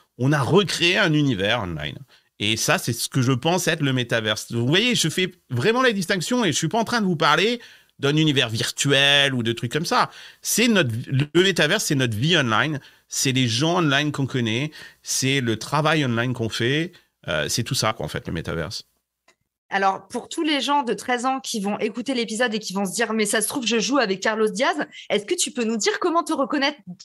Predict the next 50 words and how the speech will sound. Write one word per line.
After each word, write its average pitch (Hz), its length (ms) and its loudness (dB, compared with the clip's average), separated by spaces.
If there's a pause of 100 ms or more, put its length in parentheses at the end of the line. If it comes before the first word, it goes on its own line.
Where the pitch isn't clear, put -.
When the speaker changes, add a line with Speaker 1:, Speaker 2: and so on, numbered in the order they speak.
Speaker 2:
comment 294 200 0
te - 140 -2
reconnaître, 285 600 0
Carlos ? 269 340 0
C'est 285 200 -2
quoi 302 180 2
ton 349 180 -2
avatar ? 208 560 0
Je - 240 -6
sais 302 80 2
pas 392 160 2
si - 100 2
on 285 60 2
t'a 262 140 2
déjà 262 200 0
posé 285 240 -2
la 247 120 4
question, 262 340 -2 (340)
mais, 233 240 2
Speaker 1:
Non, 190 100 8
Speaker 2:
euh, 226 140 2
Speaker 1:
on - 40 -4
m'a - 80 -2
Speaker 2:
là, - 100 -6
Speaker 1:
jamais 233 180 0
Speaker 2:
on, 208 40 -4
Speaker 1:
posé 220 160 -4
Speaker 2:
les - 60 0
Speaker 1:
la - 40 4
Speaker 2:
Français - 160 0
Speaker 1:
question. 320 120 -4
Speaker 2:
veulent 226 140 -2
Speaker 1:
Donc, - 60 0
Speaker 2:
savoir. 247 240 0
Speaker 1:
euh, 120 100 2 (500)
alors, 110 280 0
mon, 151 420 4
euh, 95 420 0 (120)
euh, 90 320 -4
effectivement, 127 840 -2
alors 98 240 -2
moi, 135 160 4
je 151 140 2
joue 117 160 0
Kai'Sa 151 640 2
dans, 101 380 -2
euh, 87 80 0
League 110 240 -2
of - 160 -2
Legends 113 460 0